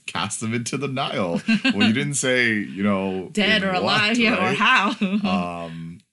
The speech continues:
Speaker 1: I think an interesting thing is the word that's used for basket here
Speaker 2: Is actually the same Hebrew word for ark. And if you remember in Genesis, there was another ark used to save lives, Noah's ark.
Speaker 1: Uh,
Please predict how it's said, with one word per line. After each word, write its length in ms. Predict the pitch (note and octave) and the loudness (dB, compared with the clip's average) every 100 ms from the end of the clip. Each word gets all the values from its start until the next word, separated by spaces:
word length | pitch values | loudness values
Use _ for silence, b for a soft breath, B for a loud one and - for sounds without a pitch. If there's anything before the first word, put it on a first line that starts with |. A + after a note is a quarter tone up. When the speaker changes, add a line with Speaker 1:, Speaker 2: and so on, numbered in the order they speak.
| _ - | _ -6
Speaker 1:
I 60 | G2 | -2
think 160 | G#2+ | 2
an 80 | G#2+ | 4
interesting 380 | G2+ G#2 A#2+ G#2 | 2 0 2 0
thing 180 | G2+ G2 | 0 -2
is 220 | F2 E2 | -4 -6
the 80 | F2+ | -8
word 580 | E2+ G#2 B2+ A2 F#2+ | -4 -2 0 0 0
that's 240 | F#2 E2+ - | -4 -8 -8
used 400 | E2 F2+ F2+ - | -6 -6 -6 -8
for 160 | - | -10
basket 680 | D2 - F2 E2+ - - E2 | -10 -8 -4 -4 -4 -8 -10
here 300 | - C#2+ - - E2+ _ _ _ _ _ | -12 -16 -18 -20 _ _ _ _ _ _
Speaker 2:
Is 160 | E3+ D#3+ - | -18 -12 -4
actually 520 | F3+ A3+ - G#3+ G3 | -2 -2 -2 0 0
the 80 | F3+ | -2
same 580 | - - G#3+ A#3+ B3 A#3 | -4 -2 -2 -2 -4 -6
Hebrew 400 | - G#3+ F#3+ F#3 | -4 -6 -4 -4
word 260 | G3+ G3+ | -4 -4
for 280 | G3+ D3 - _ - | -6 -10 -10 _ -2
ark. 480 | D#4 F4+ - - - b b b | 0 0 -4 -18 -20 b b b
And 140 | G3+ | -2
if 120 | G#3 A3+ | 0 0
you 100 | A3+ | -2
remember 600 | A3 A#3+ F#4 A#4+ C#4+ A3+ | 0 0 0 0 0 0
in 260 | - F3+ E3 | 0 -4 -6
Genesis, 560 | - C4+ D4 F#3+ E3+ | -4 -4 -4 -8 -8
there 140 | - G#3 | -2 0
was 140 | G#3+ | 0
another 500 | A#3 B3 D#4 D#4 D4 | 0 -2 -2 -6 -4
ark 280 | F3 E3 E3 | -4 -6 -8
used 340 | F3 F3 E3+ - | -14 -12 -12 -12
to 60 | |
save 340 | D#3+ - D#3 D3 | -12 -8 -10 -10
lives, 560 | D3 C#3+ D3 F3+ G#3 - b b _ _ - - - | -8 -6 -6 -8 -10 -16 b b _ _ -14 -14 -10
Noah's 260 | - - - | -10 -8 -10
ark. 680 | - - - - - - - - D2 | -10 -10 -8 -10 -12 -16 -20 -18 -14
Speaker 1:
Uh, 180 | C#2 | -12